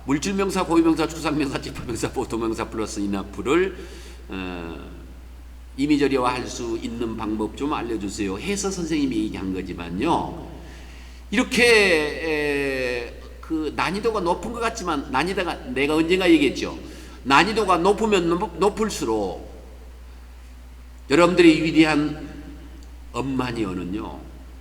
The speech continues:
모두 다 보듬어 버립니다. 말이 되기 때문에 이건 가능하다는 겁니다.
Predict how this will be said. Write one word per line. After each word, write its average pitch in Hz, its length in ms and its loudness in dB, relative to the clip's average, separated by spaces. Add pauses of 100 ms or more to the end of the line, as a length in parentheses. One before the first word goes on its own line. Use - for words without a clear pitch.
(500)
모두 120 340 -2
다 98 220 -4
보듬어 113 400 -6
버립니다. 78 540 -10 (1160)
말이 226 380 2
되기 226 320 -6
때문에 262 640 -2
이건 156 200 0
가능하다는 120 580 -6
겁니다. 73 340 -10